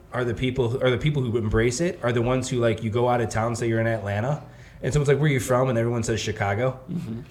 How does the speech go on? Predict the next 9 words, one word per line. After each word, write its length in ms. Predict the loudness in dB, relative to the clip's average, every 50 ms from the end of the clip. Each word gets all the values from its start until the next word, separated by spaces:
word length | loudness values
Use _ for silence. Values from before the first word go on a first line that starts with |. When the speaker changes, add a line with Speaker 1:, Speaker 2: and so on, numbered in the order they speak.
| -8 0 4
Speaker 1:
That, 200 | 4 4 6 6
that's 220 | 6 6 6 6
what 180 | 6 4 4 6
that 200 | 4 4 4 4
is. 300 | 4 4 2 0 0 -4
Is 120 | -4 -2 -2
like, 220 | -2 -2 -2 -4 -8
you, 200 | -8 -8 -8 -8 -6
w-, 360 | -6 -6 -6 -6 -6 -8 -8